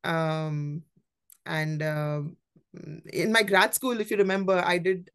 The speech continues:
purely experimental work in the beginning. I got disillusioned by it, and I went into something more computational.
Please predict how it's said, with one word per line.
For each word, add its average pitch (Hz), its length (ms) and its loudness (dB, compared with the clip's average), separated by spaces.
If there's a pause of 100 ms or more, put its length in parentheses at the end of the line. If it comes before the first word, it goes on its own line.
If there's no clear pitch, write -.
purely 208 280 2
experimental 196 640 0
work 190 200 0
in 202 60 -4
the 202 80 0
beginning. 180 420 -4 (480)
I - 80 4
got 190 200 4
disillusioned 196 640 2
by 180 120 2
it, 175 280 -2
and 170 140 -2
I 175 60 0
went 175 260 -4
into 185 240 -2
something 175 400 -2
more 170 200 2
computational. 170 800 -4